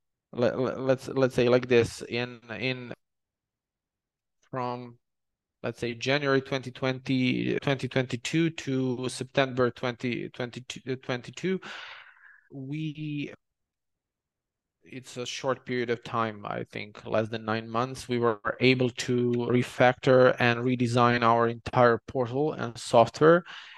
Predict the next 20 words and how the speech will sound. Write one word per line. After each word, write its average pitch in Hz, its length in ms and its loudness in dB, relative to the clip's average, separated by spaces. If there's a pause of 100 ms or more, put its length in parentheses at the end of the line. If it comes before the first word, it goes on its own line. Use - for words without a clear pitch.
(120)
and 123 460 0
brought 127 420 4
the, 117 640 -4
all 127 220 -2
the 123 80 -8
performances 120 1080 -2
of 117 280 4
the 113 80 4
portal 110 680 2 (100)
on 110 280 -10 (180)
a - 60 -6
really 135 300 4
high 131 260 8
level. 127 500 8 (540)
And 120 720 0
the, 113 420 -2 (120)
the 113 420 2
result 120 500 6
from 120 240 -4
that 117 200 8